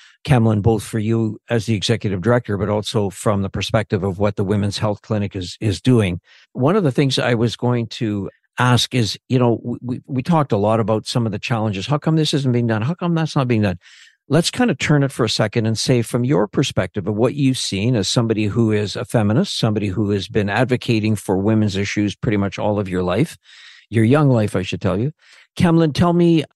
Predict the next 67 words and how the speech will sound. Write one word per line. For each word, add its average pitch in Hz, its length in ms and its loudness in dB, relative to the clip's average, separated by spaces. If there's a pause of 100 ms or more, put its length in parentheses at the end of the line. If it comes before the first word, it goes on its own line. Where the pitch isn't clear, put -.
uh, 117 240 -6
I 113 120 -2
could 107 160 -4
get 92 120 -2
in 90 80 -4
trouble 90 280 -2
for - 80 -12
saying 92 240 -4
that. 87 100 -4
Sorry 92 220 0
about 90 180 0
that. 98 160 0
But 110 140 0
anyway, 98 340 -2
but, 139 260 2
but 143 160 0
Kemlyn, 160 380 2
tell 175 180 2
me, 175 240 0
so, - 240 0
what's 170 240 -2
some 220 160 0
of 208 60 0
the 170 80 0
things 156 260 0
you've 139 160 -4
seen 143 260 0
that 127 100 0
have 123 200 -2
been 120 140 -2
positive, 104 540 -2
some 139 180 2
of 151 80 4
the 139 60 0
growth 113 340 -2
you've 92 100 -8
seen, 87 200 -8
some 147 180 -2
of 156 40 0
the 131 60 2
good 113 240 2
information 101 520 -2
that's 82 100 -8
come 92 220 -4
out, 85 120 -6
some 123 200 0
of 120 80 0
the 107 160 0 (340)
more, 120 420 2 (280)
you 117 120 -2
know, 110 140 0
when 110 320 -2
you 117 80 2
look 120 160 0
at 113 120 0
it - 20 -2
and 95 120 -6
sort 107 160 -2
of 92 60 -6
say, 113 140 0
"Yeah, 107 200 2
today 143 280 0
was 135 180 0
a 113 40 -4
good 101 200 -2
day 107 200 0
because" 107 920 -2